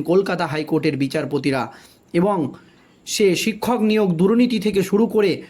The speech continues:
গরু পাচার, নিয়োগ, রেশন দুর্নীতি, প্রত্যেকটা মামলায় কিন্তু সুপ্রিম কোর্টে চলছে এবং প্রত্যেকটা মামলায় সুপ্রিম কোর্টে গিয়ে রাজ্য সরকার কিন্তু স্বস্তি পেয়েছে। জানিয়ে সুপ্রিম কোর্টের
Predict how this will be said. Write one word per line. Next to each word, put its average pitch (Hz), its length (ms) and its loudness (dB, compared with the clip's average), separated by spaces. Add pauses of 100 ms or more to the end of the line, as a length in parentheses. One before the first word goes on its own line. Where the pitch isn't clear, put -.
(220)
গরু 185 220 2
পাচার, 180 400 -2 (340)
নিয়োগ, 190 260 4 (100)
রেশন 180 380 2 (100)
দুর্নীতি, 208 440 2 (340)
প্রত্যেকটা 190 600 -2
মামলায় 180 400 0
কিন্তু 175 320 2
সুপ্রিম 180 460 -2
কোর্টে 156 260 0
চলছে 143 380 0 (380)
এবং 175 200 2 (140)
প্রত্যেকটা 262 800 -2
মামলায় 202 480 0 (320)
সুপ্রিম 233 460 2
কোর্টে 202 300 2
গিয়ে 180 260 0
রাজ্য 160 340 -2
সরকার 175 420 -4
কিন্তু 160 360 0 (400)
স্বস্তি 160 440 -2
পেয়েছে। 139 380 -2 (500)
জানিয়ে 185 420 0 (800)
সুপ্রিম 269 460 2
কোর্টের 233 340 2